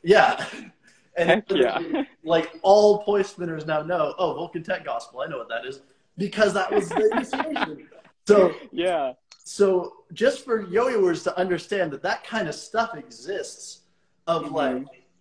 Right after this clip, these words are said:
Speaker 1: if you put in that work to make something like that, it could totally, totally, totally change yo-yoing forever. Um, and
Speaker 2: Yeah.
Speaker 1: if you make that knowledge available,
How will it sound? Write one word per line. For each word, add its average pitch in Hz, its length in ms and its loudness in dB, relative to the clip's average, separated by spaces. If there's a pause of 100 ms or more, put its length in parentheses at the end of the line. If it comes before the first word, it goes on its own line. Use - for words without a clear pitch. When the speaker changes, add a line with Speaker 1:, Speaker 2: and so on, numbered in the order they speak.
Speaker 1:
if 165 180 -2
you 202 160 -4
put 196 260 2
in 202 180 6
that 175 280 2
work 170 280 -2
to 143 100 -4
make 131 240 -6
something 214 320 -4
like 208 160 -2
that, 226 380 -2 (280)
it 196 160 6
could 196 320 4
totally, 233 640 2
totally, 214 460 2
totally 208 500 0
change 190 480 -4
yo-yoing 175 540 -4
forever. 160 640 -2 (560)
Um, 143 500 0 (420)
and 180 220 -4
Speaker 2:
Yeah. 349 300 2
Speaker 1:
if 233 40 -4
you 214 60 0
make 233 300 -2
that 190 200 4
knowledge 160 360 2
available, 202 720 -4